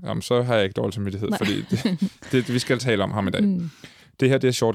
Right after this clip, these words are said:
Speaker 1: Caps, et lille tillægsprogram til All Caps, hvor man lige får et skud hurtige internetnyheder,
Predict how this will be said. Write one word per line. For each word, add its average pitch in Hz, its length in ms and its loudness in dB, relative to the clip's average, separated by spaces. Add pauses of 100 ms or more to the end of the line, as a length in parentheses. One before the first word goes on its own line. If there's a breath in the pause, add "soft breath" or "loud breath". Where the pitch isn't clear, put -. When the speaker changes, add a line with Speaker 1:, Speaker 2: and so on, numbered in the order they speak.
Speaker 1:
Caps, 107 280 -4
et 107 300 0
lille 113 220 2
tillægsprogram 117 640 -2
til - 180 -4
All 104 140 2
Caps, - 260 -4
hvor 98 260 -2
man 101 300 0
lige 104 140 0
får - 240 -2
et 107 100 -2
skud 107 240 -2
hurtige 107 400 0
internetnyheder, 101 760 -2